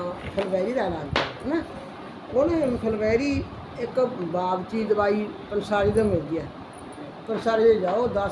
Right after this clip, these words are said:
ਵੀਹ ਰੁਪਏ ਦੀ ਬਾਬਚੀ ਲਿਆਓ। ਸਮਝ ਕੇ ਬੱਬੇ ਨੂੰ ਕਿੰਨਾ ਬਾਬ-, ਕਈਆਂ ਨੂੰ ਸਮਝ ਆਉਂਦੀ, ਬੱਬੇ ਨੂੰ ਕਿੰਨਾ ਬੱਬਾ, ਚੱਚੇ ਘਰ ਕੀ ਬਣ ਗਿਆ ਨਾ ਬਾਬਚੀ। ਬਾਬਚੀ ਪੰਸਾਰੀ ਤੋਂ ਲਿਆਓ, ਬਹੁਤ ਹੀ ਖੱਟੀ ਲੱਸੀ ਹੋਵੇ।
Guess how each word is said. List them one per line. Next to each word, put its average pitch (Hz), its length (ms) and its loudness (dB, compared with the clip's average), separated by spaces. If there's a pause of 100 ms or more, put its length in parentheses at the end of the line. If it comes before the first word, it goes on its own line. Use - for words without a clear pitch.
ਵੀਹ 214 120 -4
ਰੁਪਏ 226 180 -4
ਦੀ 233 80 0
ਬਾਬਚੀ 175 520 -4
ਲਿਆਓ। 196 160 -6 (1040)
ਸਮਝ 233 200 -2
ਕੇ 277 140 6
ਬੱਬੇ 220 320 2
ਨੂੰ 233 80 2
ਕਿੰਨਾ 226 240 0
ਬਾਬ-, 208 580 -2
ਕਈਆਂ 240 220 6
ਨੂੰ 285 80 2
ਸਮਝ 226 320 2
ਆਉਂਦੀ, 247 200 2
ਬੱਬੇ 214 440 0
ਨੂੰ 226 80 2
ਕਿੰਨਾ 220 260 0
ਬੱਬਾ, 202 400 -2
ਚੱਚੇ 202 300 -4
ਘਰ 226 100 2
ਕੀ 185 260 -4 (480)
ਬਣ 208 100 -2
ਗਿਆ 285 140 2
ਨਾ 320 60 2
ਬਾਬਚੀ। 226 560 2 (800)
ਬਾਬਚੀ 220 440 2
ਪੰਸਾਰੀ 202 420 2
ਤੋਂ 202 160 0
ਲਿਆਓ, 277 200 6
ਬਹੁਤ 277 580 4
ਹੀ 214 40 4
ਖੱਟੀ 226 320 -2
ਲੱਸੀ 240 280 0
ਹੋਵੇ। 143 260 0